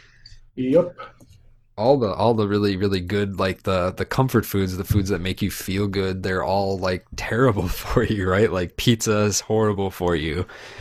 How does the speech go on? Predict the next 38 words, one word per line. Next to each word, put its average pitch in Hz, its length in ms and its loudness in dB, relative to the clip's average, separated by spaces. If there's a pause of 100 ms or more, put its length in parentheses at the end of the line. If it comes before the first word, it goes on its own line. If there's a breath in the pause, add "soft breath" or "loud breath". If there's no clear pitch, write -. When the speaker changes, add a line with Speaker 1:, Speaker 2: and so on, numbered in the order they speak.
(120)
Speaker 1:
Oh, - 100 -10
Speaker 2:
Apple 107 120 0
Speaker 1:
so 139 160 0
good, - 120 -8
Speaker 2:
pie 113 160 2
Speaker 1:
though. 101 140 2
Speaker 2:
is 95 160 -6 (140)
ter-, 123 320 0
<laughs> - 40 -4
it's - 360 0
fucking - 400 0
pizza, 113 380 0
man. 87 280 -2 (600 loud breath)
Dude, 196 200 0
Rocky 220 340 0
Rococo's, 135 640 0
man. 117 260 2
I 131 100 2
fucking 156 340 0
Speaker 1:
I 160 100 2
Speaker 2:
miss 170 100 4
Speaker 1:
kn-, 160 100 0
Speaker 2:
Rocky 117 300 -2
Speaker 1:
I 123 40 2 (200)
was, 220 200 4
I - 40 -14
Speaker 2:
Rococo. 185 140 0
Speaker 1:
was 214 160 -2
just 185 220 -2
about 190 240 4
to 156 80 -12
say, 147 300 0
it's 131 140 -4
like, 123 220 0 (420 loud breath)
let's 208 220 -4
go 165 120 2
to 156 80 0
Rocky's. 156 640 0